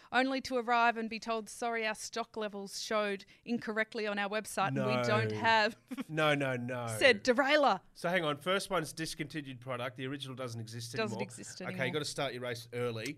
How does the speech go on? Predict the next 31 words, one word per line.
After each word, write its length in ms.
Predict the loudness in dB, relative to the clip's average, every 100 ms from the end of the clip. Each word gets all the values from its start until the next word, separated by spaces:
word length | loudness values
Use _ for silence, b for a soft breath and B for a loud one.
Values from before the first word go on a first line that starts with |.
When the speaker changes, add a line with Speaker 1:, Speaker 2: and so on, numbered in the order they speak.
| -4
Speaker 1:
Yep. 200 | -4 -2
Speaker 2:
Jump 220 | -4 -2
in 60 | -6
the 80 |
car. 300 | -8 -6 -4
This 180 | -4 -8
is 100 | -10
a 60 | -10
sure 280 | -8 -6 -4
bet. 120 | -2
Speaker 1:
Yep. 120 | -2
Speaker 2:
Get 140 | -2
there, 120 | -8 -8
say, 180 | -8 -8
<laughs> 40 |
"Oh, 80 | -8
shit, 360 | -10 -10 -6 -6
sorry." 500 | -6 -4 -4 -4 -8 -8 -12 -14
<laughs> 300 | -14 -14 -14
Bloody 220 | -10 -10
websites, 680 | -8 -10 -8 -8 -8 -10 -10 -10
uh, 160 | -8 -8 -10
keeping 300 | -8 -8 -8
them 140 | -8
up 120 | -8 -12
to 80 |
date. 200 | -10 -8 -4
Speaker 1:
No. 140 | -2
Speaker 2:
Whoops. 360 | -2 -4 -10 -12 -18 -20 -6
Speaker 1:
So, 60 | -2 2 0
Speaker 2:
Oh. 300 | -2 -14 -16